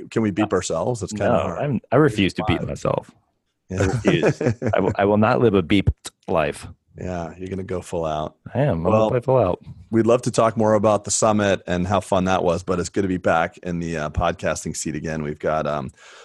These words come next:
Speaker 1: some wonderful feedback. It's such an honor to be here, um, in this venue to provide value to dentists. And just to get your feedback, your letters, your emails, and your texts of support, uh, fuel us forward and help us, um, you know, give this energy to put out,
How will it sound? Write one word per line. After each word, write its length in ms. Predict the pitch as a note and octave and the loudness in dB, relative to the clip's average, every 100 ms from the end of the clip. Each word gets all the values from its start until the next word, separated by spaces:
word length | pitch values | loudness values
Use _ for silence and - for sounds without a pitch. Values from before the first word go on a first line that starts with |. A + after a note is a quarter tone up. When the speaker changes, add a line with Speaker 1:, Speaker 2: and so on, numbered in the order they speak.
| - | -12
Speaker 1:
some 180 | - F2+ | -4 0
wonderful 340 | A2 A#2 G#2 | 4 2 0
feedback. 640 | F#2 F#2+ F2 F#2 F2 E2+ | -4 -4 -2 0 2 0
It's 120 | E2 - | -2 -4
such 160 | A2 | -2
an 60 | G2+ | 0
honor 280 | C#2+ F2 F2 | 0 -2 -2
to 80 | D#2+ | -4
be 220 | E2 E2+ | -6 -6
here, 480 | G2 F#2 E2+ E2+ D#2+ | -4 -2 -2 -4 -8
um, 360 | E2 E2+ E2 D2+ | -8 -6 -6 -6
in 100 | D#2+ | -6
this 160 | E2 | -6
venue 340 | - D#2+ D#2+ D#2+ | -6 -6 -4 -4
to 120 | D2+ | -6
provide 480 | D2 - D#2 D#2 D#2 | -6 -8 -4 -4 -4
value 380 | D2+ D2 D2 D2+ | -6 -4 -4 -6
to 260 | - C#2 | -8 -8
dentists. 520 | C2+ D2 D2 C2+ B1 C#2 | -6 -8 -8 -8 -10 -10
And 200 | C#2 - | -12 -6
just 180 | F#2 - | -6 -4
to 60 | |
get 160 | F#2 F2 | -4 -6
your 80 | D#2+ | -6
feedback, 440 | E2+ D#2 D2+ D#2+ | -6 -2 -2 -2
your 100 | D2 | -4
letters, 460 | D#2+ D#2+ D#2+ D2 - | -4 -2 -2 -4 -6
your 180 | D2 | -8
emails, 600 | - D#2 D#2+ D2 C2+ - - - - - _ | -8 -8 -4 -4 -6 -8 -12 -18 -20 -20 _
and 220 | E2+ E2 D#2 | -4 -2 -2
your 320 | D2 D2+ D#2 | -2 -2 -6
texts 360 | - F2 - - | -4 -4 -2 -4
of 80 | E2 | -6
support, 540 | - - D#2+ D2+ C2+ - | -6 -4 -2 -2 -2 -6
uh, 360 | C#2+ C#2 C2+ | -6 -4 -6
fuel 360 | C2+ - F2+ D#2+ | -6 -2 2 2
us 180 | C#2+ - | 2 -2
forward 520 | - D2 D2+ C#2+ C#2+ E2 | -2 0 2 0 -4 -8
and 280 | - D2+ C#2 | -8 -6 -6
help 240 | C#2 D#2 - | -6 -6 -2
us, 340 | D2 - - - | -2 -4 -8 -12
um, 380 | D2+ C#2+ C#2+ D#2 E2 _ _ - | -10 -10 -10 -14 -16 _ _ -12
you 100 | E2+ | -10
know, 120 | D#2 | -8
give 180 | D#2 D2+ | -8 -6
this 160 | D2+ | -4
energy 340 | D2+ D2+ D2+ C#2+ | -2 -4 -4 -6
to 120 | - - | -8 -10
put 240 | - D2+ | -2 0
out, 260 | C#2 C2 | 2 0